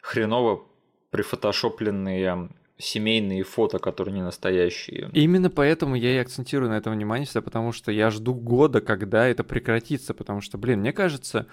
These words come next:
Speaker 2: у них есть отдел, да, в который выделяет там бюджет, э, там, на машины, да,
Speaker 1: Да.
Speaker 2: на то, там, на графику, а потом есть, типа, маленькая порция бабла, которую они отсылают одному и тому же графическому дизайнеру все эти годы,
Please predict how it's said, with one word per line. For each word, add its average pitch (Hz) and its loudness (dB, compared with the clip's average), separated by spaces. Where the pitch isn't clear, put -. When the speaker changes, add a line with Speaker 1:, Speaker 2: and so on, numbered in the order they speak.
Speaker 2:
у 120 0
них 147 0
есть 135 -2
отдел, 127 0
да, 127 2
в - -14
который 120 0
выделяет 113 4
там 98 0
бюджет, 117 2
э, 139 -2
там, 107 0
на 165 4
машины, 127 2
да, 117 2
Speaker 1:
Да. 98 -4
Speaker 2:
на 180 2
то, 143 6
там, 98 -2
на 165 2
графику, 127 4
а 101 2
потом 180 2
есть, 160 0
типа, - -6
маленькая 120 0
порция 131 0
бабла, 110 2
которую 117 0
они 110 0
отсылают 127 2
одному 123 2
и - 4
тому 117 2
же 110 2
графическому 117 -4
дизайнеру 131 2
все 110 -4
эти 107 -4
годы, 104 2